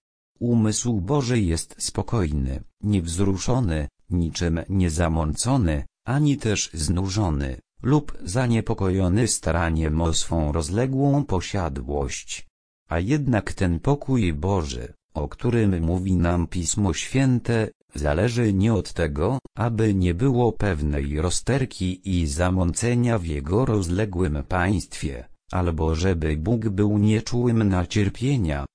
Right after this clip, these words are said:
lub radości, lecz raczej zależy od doskonałej postawy i równowagi Jego chwalebnych przymiotów, które czynią Go Panem sytuacji,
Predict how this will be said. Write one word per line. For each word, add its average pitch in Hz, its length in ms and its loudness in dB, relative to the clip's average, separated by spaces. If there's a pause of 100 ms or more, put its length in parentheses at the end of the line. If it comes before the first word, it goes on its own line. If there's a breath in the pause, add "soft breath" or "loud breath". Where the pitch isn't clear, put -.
(140)
lub 95 260 2
radości, 85 840 -2 (240)
lecz 113 280 -2
raczej 92 560 0
zależy 95 560 2
od 98 200 -2
doskonałej 101 840 2
postawy 98 600 -2 (120)
i 107 160 2
równowagi 85 720 -2
Jego 92 380 2
chwalebnych 95 680 -2
przymiotów, - 920 0 (220)
które 87 320 0
czynią 127 520 2
Go 82 180 0
Panem 101 560 2
sytuacji, - 880 -4